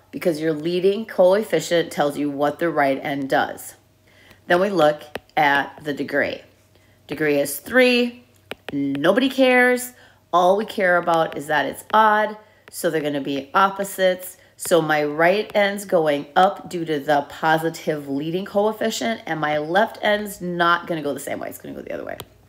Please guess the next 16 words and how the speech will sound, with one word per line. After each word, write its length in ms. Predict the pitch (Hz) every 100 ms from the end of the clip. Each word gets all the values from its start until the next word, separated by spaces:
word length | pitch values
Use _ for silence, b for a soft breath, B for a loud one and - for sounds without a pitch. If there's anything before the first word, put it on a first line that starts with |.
| _ _ b b b b b b b b b b b _ -
Then 300 | 160 180 214
my 180 | 185 165
zeros, 840 | 170 214 320 196 151 151 202 185
which 300 | 170 170 -
were 100 | 170
given 360 | 160 180 254 233
to 120 | -
me 540 | 185 175 175 175 185 - _ _
up 180 | 180 151
here, 640 | - 285 247 170 156 226 247 _ _ _ _ - -
mean 520 | 160 175 165 165 196 -
it'll 160 | 160
cross 300 | 160 151 151
at 120 | 151
negative 360 | 143 131 151 190
one, 340 | 190 175 202